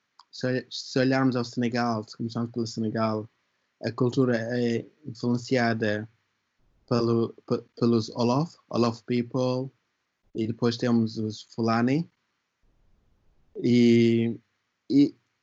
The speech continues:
e há similara-, similaridade entre as culturas, mas também há uns fatores distintos.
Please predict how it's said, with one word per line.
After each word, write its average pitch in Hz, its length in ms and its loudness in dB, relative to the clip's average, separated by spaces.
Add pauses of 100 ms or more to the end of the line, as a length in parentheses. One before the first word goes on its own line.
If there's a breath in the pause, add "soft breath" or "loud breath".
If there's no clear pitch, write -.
e 147 540 6
há 143 120 -4
similara-, 143 720 2
similaridade 131 1000 2 (540)
entre 123 280 -2
as 113 120 -6
culturas, 117 640 -2
mas 113 200 -4
também 113 480 0
há 113 360 -4
uns 117 160 -4
fatores 110 400 -4
distintos. 131 840 -2